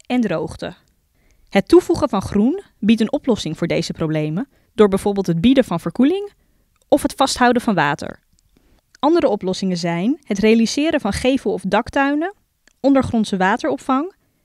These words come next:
of halfverharding in de bodem. Maar ook buiten de dorpskernen vindt de gemeente natuur belangrijk. De buitengebieden moeten beschermd worden tegen bebouwing, beter benut worden, maar ook moet de natuur bevorderd worden.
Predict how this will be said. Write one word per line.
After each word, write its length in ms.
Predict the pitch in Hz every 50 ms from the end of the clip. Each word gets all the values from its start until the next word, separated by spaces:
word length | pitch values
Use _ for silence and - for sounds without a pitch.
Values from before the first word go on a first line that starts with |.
| _ _ _
of 260 | - 277 320 311 -
halfverharding 840 | - 180 175 196 220 247 277 - - 226 - 233 247 233 233 226 190
in 120 | 208 214
de 60 | 196
bodem. 420 | 185 233 277 247 - - - - - _ _ _ _ - _ _ _ _ _ _ _ _ _ _ _ _ _ _ _ _ _ _ -
Maar 140 | 190 - -
ook 240 | - 349 339 - 196
buiten 320 | 196 180 175 175 185 175
de 100 | 165 185
dorpskernen 640 | - 196 185 170 - - - - 170 165 165 165 165
vindt 200 | - 196 185 -
de 60 | 180
gemeente 380 | - 190 180 175 175 180 - 190
natuur 380 | 180 175 - - 190 185 185
belangrijk. 680 | 175 180 170 170 175 175 165 160 156 175 180 - - _ _ _ _ _ _ _ _ _ _ - - - - _ _ _ 220
De 120 | 196 196
buitengebieden 680 | 185 214 254 320 - 285 247 - 214 214 190 180 180 180
moeten 200 | 180 180 175 170
beschermd 400 | 143 - - - 208 233 254 -
worden 200 | 202 196 190 185
tegen 300 | - 175 175 - - 170
bebouwing, 540 | 170 165 170 175 190 214 254 302 392 403 - _ _ _ _ _ _ _ _ _
beter 380 | - 202 196 208 208 214 - 202
benut 340 | 180 180 180 190 226 269 -
worden, 360 | 269 262 269 285 277 330 381 - _ _ _ _ _ _ _ _ _ _
maar 200 | - - 175 - -
ook 180 | - 330 -
moet 180 | 294 277 285 -
de 60 | 262
natuur 340 | 247 240 - - 233 226 226
bevorderd 540 | 202 185 - - 247 247 214 143 151 170 -
worden. 360 | 131 147 151 135 - -